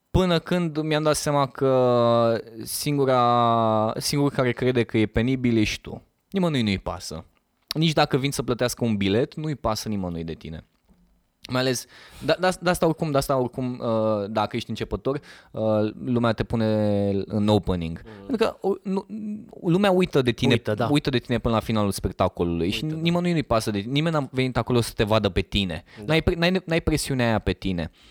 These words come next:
Speaker 1: Și mi-era frică așa să mă duc în penibil după, după chestia asta.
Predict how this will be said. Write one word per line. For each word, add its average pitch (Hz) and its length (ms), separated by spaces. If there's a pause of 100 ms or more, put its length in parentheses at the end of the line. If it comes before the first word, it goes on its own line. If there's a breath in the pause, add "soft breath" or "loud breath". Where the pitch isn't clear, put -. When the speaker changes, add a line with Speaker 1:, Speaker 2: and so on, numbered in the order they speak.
(480 loud breath)
Speaker 1:
Și 131 680 (140)
mi-era 180 260
frică 165 360
așa 120 220
să 120 140
mă 120 140
duc 117 140
în 117 100
penibil 104 420
după, 98 720
după 98 220
chestia 95 380
asta. 127 340